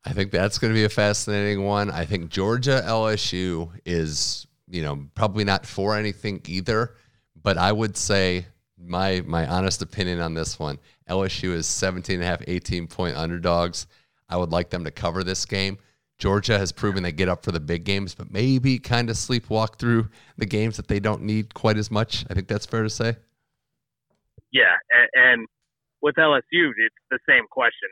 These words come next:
Speaker 2: Is L S U gonna come out after that A and M game and be deflated and think we, we missed our shot at bigger and better things? And are, is there a little bit of taken out of the wind, taken out of the sails? Uh, or are they gonna come out and say,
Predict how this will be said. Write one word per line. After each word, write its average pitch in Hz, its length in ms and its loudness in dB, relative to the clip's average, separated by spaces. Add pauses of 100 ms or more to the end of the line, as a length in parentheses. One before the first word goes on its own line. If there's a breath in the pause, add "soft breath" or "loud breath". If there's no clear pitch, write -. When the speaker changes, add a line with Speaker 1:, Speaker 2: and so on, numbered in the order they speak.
Speaker 2:
Is - 80 -10
L 165 160 4
S 156 160 0
U 156 160 4
gonna 120 240 2
come 131 160 2
out 123 160 6
after 127 240 2
that 117 160 4
A 120 160 4
and 113 80 2
M 117 240 4
game 110 240 2
and 104 160 -6
be 107 160 -14
deflated 156 640 6
and 110 160 0
think 117 240 0
we, 107 160 -14
we - 400 -6
missed - 160 -2
our 110 240 4
shot 113 320 4
at 98 80 2 (560)
bigger 165 320 6
and 139 80 2
better 131 320 0
things? 147 480 -2
And 110 240 -2 (640)
are, 127 160 2 (400)
is 143 240 2
there 151 240 8
a - 20 0
little 143 300 2
bit 139 160 4
of 127 160 -4
taken 143 320 0
out 120 160 6
of 117 160 0
the 107 240 -4 (240)
wind, 143 320 0
taken 117 240 0
out 117 160 4
of 104 80 -10
the - 60 -18 (100)
sails? 123 320 2 (160)
Uh, 107 480 -4
or 180 240 6
are 151 80 4
they 147 80 8
gonna 135 240 2
come 131 160 2
out 127 160 2
and - 80 -20
say, 123 80 2